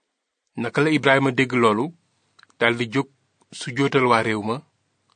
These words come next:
maanaam Eteen ña. Mu ne leen, "Gannaaw nangu ngeen ma suul fi sama néew ba mu làqu ma, déglu leen ma wax leen li ngeen may ñaanal Efron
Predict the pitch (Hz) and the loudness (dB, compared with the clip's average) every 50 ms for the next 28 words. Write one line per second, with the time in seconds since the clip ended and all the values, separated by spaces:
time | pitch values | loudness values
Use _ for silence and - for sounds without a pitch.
0 | _ _ _ 113 110 113 113 113 120 123 139 - 135 117 - 120 113 113 107 101 | _ _ _ -2 0 0 2 2 2 2 0 -4 -8 -2 0 0 0 0 -2 -6
1 | 92 - _ _ _ _ _ _ _ _ _ _ _ _ _ _ _ _ _ _ | -8 -12 _ _ _ _ _ _ _ _ _ _ _ _ _ _ _ _ _ _
2 | _ _ _ _ _ _ _ _ _ _ _ _ _ _ _ _ _ _ _ _ | _ _ _ _ _ _ _ _ _ _ _ _ _ _ _ _ _ _ _ _
3 | _ _ _ - 131 147 160 143 123 107 90 82 - _ _ _ _ _ _ _ | _ _ _ -4 2 4 4 4 4 2 -2 -6 -12 _ _ _ _ _ _ _
4 | _ _ _ _ _ _ _ _ _ _ _ _ _ _ _ _ 139 135 151 170 | _ _ _ _ _ _ _ _ _ _ _ _ _ _ _ _ -2 0 2 4
5 | 175 180 180 175 165 160 156 143 135 135 120 117 110 101 87 - _ _ _ _ | 4 6 6 6 4 4 4 2 2 2 0 0 0 -2 -4 -8 _ _ _ _
6 | _ _ _ _ _ _ _ - 117 131 123 - - 160 160 143 - 160 135 - | _ _ _ _ _ _ _ -10 -8 -6 -6 -4 -2 -2 -2 -2 -2 -4 -2 0
7 | 147 131 131 127 123 123 120 117 107 107 120 131 135 135 143 123 - - - 113 | 0 0 0 2 2 2 2 2 2 0 0 2 2 4 2 2 0 -2 -8 -10
8 | 101 92 - _ _ _ _ _ _ _ _ _ _ _ _ _ _ _ _ _ | -10 -10 -12 _ _ _ _ _ _ _ _ _ _ _ _ _ _ _ _ _
9 | 120 113 131 160 151 156 139 127 123 113 95 90 85 - _ _ _ - 117 123 | -6 -2 -2 0 0 0 0 2 2 0 0 -4 -10 -16 _ _ _ -4 -2 -2
10 | 120 - - 117 113 110 107 107 107 113 120 139 143 139 135 135 131 127 123 120 | -2 -2 -4 -4 -4 -4 -4 -6 -4 -2 0 0 2 2 2 0 0 0 0 0
11 | 113 110 110 110 - - - 110 - 117 110 95 95 | 0 0 0 -2 -4 -6 -8 -8 -4 -2 -2 -2 -2